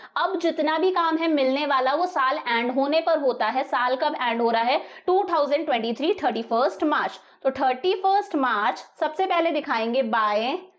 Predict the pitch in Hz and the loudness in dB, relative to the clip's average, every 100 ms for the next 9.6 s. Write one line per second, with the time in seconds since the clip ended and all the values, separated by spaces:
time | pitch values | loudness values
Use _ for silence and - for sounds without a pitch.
0 | _ _ _ _ 285 233 220 208 190 - | _ _ _ _ -2 0 0 0 -2 -8
1 | 233 208 226 220 233 359 - - 233 214 | -6 -2 0 2 0 -2 -6 -4 -2 0
2 | 214 214 208 - - 269 277 370 359 339 | 0 -2 -4 -12 -6 -2 -2 0 0 2
3 | 339 339 311 370 285 277 311 294 262 277 | 2 2 2 2 0 0 0 2 0 0
4 | 294 302 262 269 285 285 240 269 262 254 | -2 -2 -2 -4 -2 0 0 0 0 2
5 | 262 311 381 - 269 285 240 226 202 202 | 0 0 -2 -4 -2 0 0 0 0 -2
6 | 208 - - - 277 359 381 392 381 359 | -6 -12 -12 -2 2 2 0 0 2 2
7 | 339 330 330 302 311 311 339 302 285 294 | 2 2 2 0 0 2 2 0 -2 -2
8 | 302 294 - 294 269 269 277 302 294 240 | -4 -2 -2 0 0 0 0 -2 -2 -4
9 | 247 277 262 240 233 277 | -2 -2 0 0 0 -2